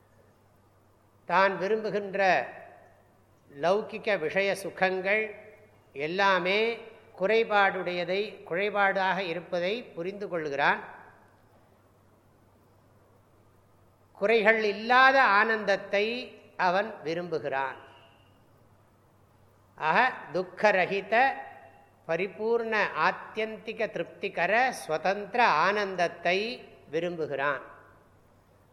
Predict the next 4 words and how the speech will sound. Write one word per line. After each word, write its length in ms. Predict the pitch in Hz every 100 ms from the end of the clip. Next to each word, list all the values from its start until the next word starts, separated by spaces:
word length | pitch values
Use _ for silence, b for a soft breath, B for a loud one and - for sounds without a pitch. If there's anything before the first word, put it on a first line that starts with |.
| _ _ -
உபனிஷத் 760 | 175 190 233 214 196 233 269 - - - - - - - 165
அதை 160 | 170 156
சொல்லுகிறது. 640 | 180 196 190 170 147 202 240 - - - - - _ _ _ _ _ _ _ - 135
வேதம் 440 | 190 220 233 277